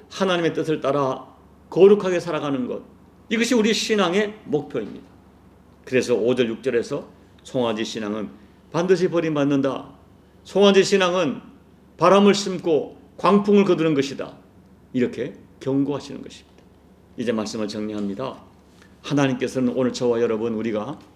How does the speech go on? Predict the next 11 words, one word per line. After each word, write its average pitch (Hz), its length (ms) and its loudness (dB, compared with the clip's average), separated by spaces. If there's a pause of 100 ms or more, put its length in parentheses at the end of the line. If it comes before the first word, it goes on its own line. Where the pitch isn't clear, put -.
(240)
우리 139 180 2
인생이 120 540 -2 (360)
바람을 139 360 4
심고 135 320 0
광풍을 123 420 -2
거두는 113 460 -4 (120)
헛된 160 300 -4
인생이 135 380 0
되지 123 240 -2
않기를 123 540 -6 (260)
원하십니다. 113 760 -6